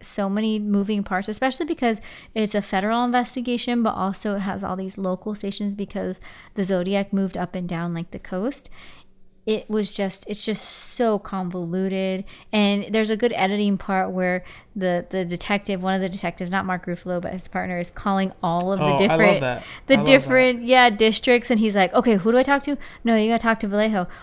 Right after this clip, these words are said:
Speaker 1: "Well, why don't you know this?" "Well, 'cause I'm not Vallejo." Well, and so then he's, like, going back and forth trying to just get, like, a shred of evidence. And it's so sad because that's honestly the way it works, like, with our criminal justice system and,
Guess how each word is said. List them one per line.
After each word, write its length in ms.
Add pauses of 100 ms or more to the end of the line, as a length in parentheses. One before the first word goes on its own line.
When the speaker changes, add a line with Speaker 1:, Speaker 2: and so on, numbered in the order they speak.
Speaker 1:
"Well, 100
why 100
don't 180
you 60
know 60
this?" 100
"Well, 80
'cause 160
I'm 100
not 160
Vallejo." 380 (200)
Well, 220
and 160
so 100
then 200
he's, 220
like, 200
going 340
back 220
and 140
forth 240
trying 260
to 80
just 240
get, 160
like, 300
a 100
shred 460
of 100
evidence. 580 (380)
And 480
it's 220
so 200
sad 380
because 240
that's 160
honestly 400
the 140
way 500
it 200
works, 500
like, 140
with 160
our 120
criminal 260
justice 340
system 440
and, 160